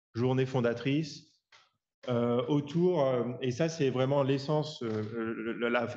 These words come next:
la, la vocation même de Next, hein. Next a, a pour but, euh, au sein de, de la F P B N, de faire la promotion de la recherche, euh, autour du neurofeedback. Et pour cela, euh, bah, le neurofeedback a cette, euh, complexité, mais aussi cette richesse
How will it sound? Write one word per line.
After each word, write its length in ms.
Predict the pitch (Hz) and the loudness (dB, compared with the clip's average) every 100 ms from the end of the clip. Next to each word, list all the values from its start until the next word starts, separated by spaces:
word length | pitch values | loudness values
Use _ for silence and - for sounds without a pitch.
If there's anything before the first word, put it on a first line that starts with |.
| 123 | -4
la, 200 | 113 117 | -2 0
la 120 | 123 | 0
vocation 480 | 139 147 147 - 147 | 0 0 0 0 2
même 280 | 165 160 | 2 2
de 80 | 127 | 2
Next, 360 | 127 156 165 - | 2 0 0 -4
hein. 200 | 127 127 | -2 0
Next 320 | 123 147 - | 0 -2 -2
a, 100 | 117 123 | -2 0
a 60 | |
pour 220 | 117 120 120 | -4 -4 -2
but, 280 | 139 151 | -2 0
euh, 140 | 120 107 110 _ _ - | -2 -2 -6 _ _ -8
au 80 | 110 | -2
sein 180 | 143 | 0
de, 240 | 139 123 120 | 2 2 2
de 160 | 117 | 0
la 180 | 120 120 | 2 0
F 60 | 120 | 0
P 100 | 123 | -2
B 100 | 120 | 0
N, 380 | 127 147 135 104 - _ _ _ _ _ | 2 2 0 -2 -8 _ _ _ _ _
de 200 | 110 135 | -2 0
faire 200 | 135 139 | 2 2
la 80 | 135 | 2
promotion 580 | 135 156 151 143 - 165 | 2 2 2 0 0 0
de 100 | 139 | 4
la 120 | 127 | 4
recherche, 840 | 127 127 - 143 147 - - - _ _ 123 | 2 2 2 2 0 -8 -12 -18 _ _ -8
euh, 160 | 117 117 | -6 0
autour 280 | 131 139 131 | 0 0 0
du 140 | 127 | 2
neurofeedback. 800 | 123 120 117 110 110 120 160 120 101 - _ _ _ - | 2 2 -2 -2 2 2 2 -2 -4 -8 _ _ _ -4
Et 100 | 117 | -2
pour 220 | 151 139 | 0 0
cela, 680 | 156 139 143 165 185 185 - | 2 2 2 2 -2 -6 -4
euh, 400 | 117 117 113 110 | 0 2 2 2
bah, 140 | 117 | 0
le 60 | 120 | 2
neurofeedback 640 | 131 135 135 127 147 - | 2 0 -2 2 2 2
a 80 | 120 | -2
cette, 340 | - 123 - | 0 -2 -2
euh, 360 | 117 107 104 107 _ _ _ | -2 0 -2 -8 _ _ _
complexité, 680 | 151 139 156 - 143 165 156 | -2 0 -2 -2 -2 0 2
mais 100 | 127 | 2
aussi 240 | 117 135 | 0 -2
cette 220 | 131 117 | -2 -2
richesse 720 | 139 131 151 156 175 175 - | -2 -2 0 0 -2 -8 -16